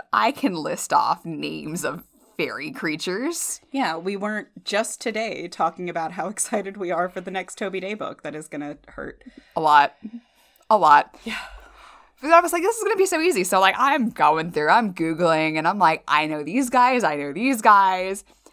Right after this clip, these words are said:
Speaker 1: And I'm pulling up links so I can start talking about all these different kinds of fair folk.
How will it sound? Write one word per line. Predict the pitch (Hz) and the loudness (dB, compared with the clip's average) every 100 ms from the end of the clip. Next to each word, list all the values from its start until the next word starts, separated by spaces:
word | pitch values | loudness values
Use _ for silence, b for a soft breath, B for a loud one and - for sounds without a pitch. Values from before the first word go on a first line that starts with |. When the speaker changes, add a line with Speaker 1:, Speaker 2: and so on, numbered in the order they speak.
| b | b
Speaker 1:
And | 220 | -2
I'm | 262 185 | 2 2
pulling | - 160 156 151 | 0 -2 -2 -2
up | 131 - | -8 -12
links | 185 226 208 240 | -8 -4 -4 -6
so | - 254 | -8 -12
I | |
can | - | -12
start | 151 170 - | -10 -10 -10
talking | - 185 196 196 | -2 -2 -2 -4
about | 185 180 - | 2 4 6
all | 208 190 185 | 8 8 6
these | 208 196 | 0 -2
different | 190 202 196 | -4 -4 -4
kinds | 196 190 180 | -4 -4 -6
of | 180 | -2
fair | 180 180 | 0 2
folk. | 202 175 170 - | 2 4 2 0